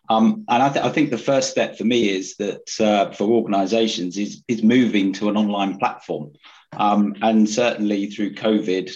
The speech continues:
you know, we've seen this quite dramatically. Um, our usage of our own H S B C Net channel has, uh, increased dramatically. Uh, through trade, we're up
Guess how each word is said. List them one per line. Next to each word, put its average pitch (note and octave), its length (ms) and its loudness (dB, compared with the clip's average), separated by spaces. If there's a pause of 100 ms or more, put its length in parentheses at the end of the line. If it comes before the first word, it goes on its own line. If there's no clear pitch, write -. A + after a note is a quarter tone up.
(120)
you G#2 80 -2
know, F#2 240 0
we've G2 220 -2
seen G#2 300 -2
this F2+ 180 -2
quite F#2+ 300 -2
dramatically. F2 760 -6 (340)
Um, F#2+ 560 0
our G2 120 2
usage G#2+ 460 0
of G2 100 -4
our G2+ 200 2
own G2+ 500 -2
H G#2 220 -4
S F2 80 -8
B G2 120 -4
C F#2 220 -4
Net A2 240 0
channel F2+ 360 -2
has, F#2+ 280 -4
uh, F2+ 240 0
increased F#2+ 480 -4
dramatically. F2 760 -6 (380)
Uh, F2+ 220 -2
through G#2 240 -4
trade, G#2+ 340 0
we're G2 140 0
up F2+ 240 -4